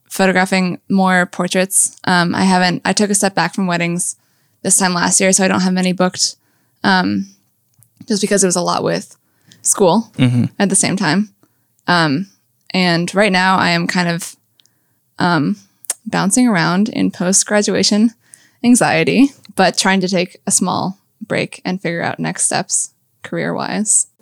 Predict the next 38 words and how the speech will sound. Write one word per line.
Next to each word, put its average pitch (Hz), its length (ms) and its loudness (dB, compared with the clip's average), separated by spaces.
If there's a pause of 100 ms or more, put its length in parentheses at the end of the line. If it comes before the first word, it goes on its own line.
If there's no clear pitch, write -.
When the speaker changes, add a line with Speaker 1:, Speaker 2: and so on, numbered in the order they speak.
Speaker 2:
Your 135 60 4
parents 120 260 4
are, 127 40 4
like, 117 260 2
on 127 100 4
your 120 100 4
ass 117 220 2
about, 123 180 4
like, 123 180 2
"What 127 100 4
are - 20 4
you 127 60 6
doing 123 240 4
next?" 127 340 2
Or, 123 100 4
like, 113 280 0 (300)
"What - 20 2
are - 60 4
you 285 80 6
Speaker 1:
Kind - 160 6
Speaker 2:
gonna, 359 140 4
Speaker 1:
of. 370 60 2
Speaker 2:
what 147 60 6
are 175 40 8
you 196 60 8
doing 220 160 6
with - 120 2
this - 160 2
Speaker 1:
<laughs> - 40 4
Speaker 2:
degree?" 123 400 4 (460)
Speaker 1:
They're 226 240 4
actually 330 240 4
very 214 240 6
supportive, 180 480 2
which 175 160 2
is 185 140 2
really 170 160 4
great. 160 360 0